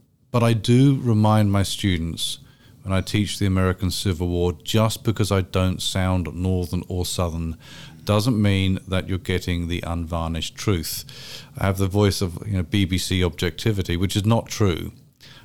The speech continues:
Um, <laughs> so I've had to fight against the opposite to what I grew up with. But I think for me, it was that more than anything else. I, I don't,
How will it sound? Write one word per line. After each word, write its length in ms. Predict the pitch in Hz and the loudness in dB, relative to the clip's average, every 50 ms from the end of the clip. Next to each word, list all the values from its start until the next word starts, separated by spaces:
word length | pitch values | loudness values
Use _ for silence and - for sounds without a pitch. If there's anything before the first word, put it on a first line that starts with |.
| - - - - | -18 -10 -4 0
Um, 480 | 92 92 92 92 90 90 90 87 85 - - 78 - - | 2 4 4 4 4 2 2 0 -2 -4 -6 -8 -8 -10
<laughs> 240 | - - - 104 | -12 -12 -10 -6
so 120 | - - 120 | 0 0 2
I've 80 | 110 | 4
had 100 | - 147 | 4 2
to 40 | 120 | 2
fight 260 | - - 123 117 101 | 0 0 0 2 2
against 340 | 113 101 107 101 101 - - | 2 2 2 0 0 0 0
the 180 | 107 104 101 - | 0 0 2 2
opposite 500 | - 113 110 - 107 - - 98 92 - | 0 0 0 0 -2 0 0 0 -2 -2
to 80 | - 87 | -4 -6
what 240 | - - - 120 110 | -4 2 4 4 4
I 60 | 98 | 4
grew 260 | - - 107 113 101 | 2 2 4 4 4
up 200 | 98 101 - - | 4 2 0 0
with. 260 | 87 85 78 76 - - - - - - - - - - - - | -2 -4 -4 -6 -10 -12 -14 -14 -16 -16 -18 -20 -20 -20 -12 -6
But 240 | - 127 123 - - - | -2 -2 -2 -2 -2 -2
I 120 | 131 135 | 0 0
think 420 | 120 - - - 185 208 208 - - | 0 0 0 0 2 2 2 0 -2
for 140 | - - 127 | -4 -2 0
me, 420 | 117 110 107 98 98 98 98 101 | 2 4 4 4 2 2 2 0
it 200 | - - 107 98 | 0 -2 -4 -4
was 240 | 90 98 92 82 - | -2 -2 -4 -4 -4
that 360 | - 95 92 92 - - - | -2 0 0 0 -2 -6 -8
more 260 | 104 101 95 90 92 87 | -6 -4 -4 -4 -4 -4
than 160 | 90 90 87 | -4 -6 -4
anything 400 | 85 87 82 - - 90 85 85 | -6 -6 -8 -8 -8 -8 -8 -6
else. 380 | 82 80 78 78 - - - - - | -6 -8 -8 -8 -8 -10 -10 -10 -10
I, 240 | 98 92 95 95 - - - | -6 -6 -6 -6 -6 -8 -6
I 180 | 101 104 107 107 | -4 -2 -2 -2
don't, 560 | 104 - - - 113 117 120 117 - - | -4 -6 -4 -2 0 0 0 -2 -4 -8